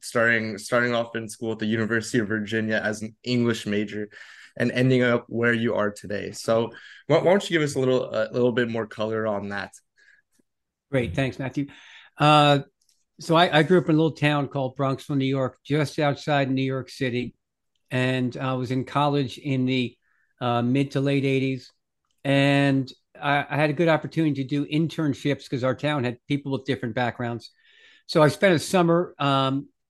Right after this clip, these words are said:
Speaker 2: one summer at an advertising agency. I,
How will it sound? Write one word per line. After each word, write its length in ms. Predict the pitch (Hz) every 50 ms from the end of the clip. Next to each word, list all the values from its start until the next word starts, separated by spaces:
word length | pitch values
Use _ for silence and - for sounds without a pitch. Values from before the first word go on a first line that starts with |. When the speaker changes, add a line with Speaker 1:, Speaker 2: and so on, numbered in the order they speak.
| _ _ _ _ _
Speaker 2:
one 240 | - 143 151 156 151
summer 400 | - - 180 165 156 151 151 - -
at 140 | 139 139
an 100 | 135 135 139
advertising 840 | - 143 147 156 160 160 143 - 139 143 143 120 127 127 123 120 -
agency. 560 | 135 139 131 117 127 123 113 - - 123 120
I, 160 | 123 120 127